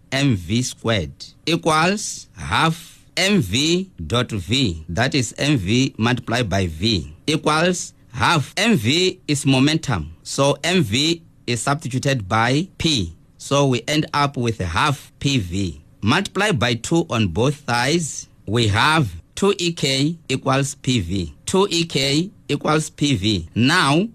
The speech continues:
we can see that when given E K and P, we can calculate V. Also, we can calculate the mass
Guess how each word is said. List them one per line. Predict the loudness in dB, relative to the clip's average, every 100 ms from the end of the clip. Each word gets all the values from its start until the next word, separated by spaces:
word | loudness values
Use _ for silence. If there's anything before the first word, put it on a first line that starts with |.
| _
we | -6 -2
can | 0 0
see | -2 0 2 2
that | 0 -2 -4 -12 -20 -20 -4
when | 0 2
given | 2 2 2 0 0
E | -2
K | 0 -2 0
and | -2 -2 -2
P, | 0 0 0 -2 -4
we | -4 -2
can | 0 -2
calculate | 0 -4 -2 -2 -2 -2
V. | -4 -2 0 -2 -4 -16 -20 -20 -8 0
Also, | 0 0 0 0 0 -4 -20 -20 -20 -10
we | -2 -2
can | 0 0 0
calculate | 0 -2 0 0 -2
the | -2
mass | 2 2 2 -2 -6 -12